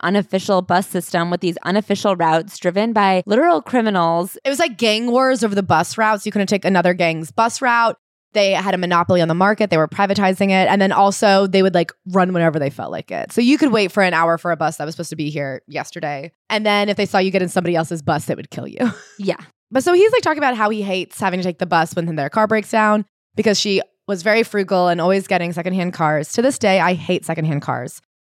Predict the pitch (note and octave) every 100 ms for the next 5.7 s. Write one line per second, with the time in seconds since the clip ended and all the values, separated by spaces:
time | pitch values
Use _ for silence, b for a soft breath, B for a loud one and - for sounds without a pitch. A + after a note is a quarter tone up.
0 | - B3 D4 - G3+ A3+ C#4 C4 - F#3
1 | F#3+ F#3+ F3 E3+ F3 E3 D3+ D#3 F3 E3
2 | D#3 - D3 D#3 - - D#3+ D#3+ F#3 F3+
3 | - - _ _ - B3 C4+ C#4 C4 A3
4 | G#3+ G3+ G3 F#3 F3+ - A3+ G#3+ A3 G3+
5 | F3+ E3 E3+ - A3+ A3 G#3+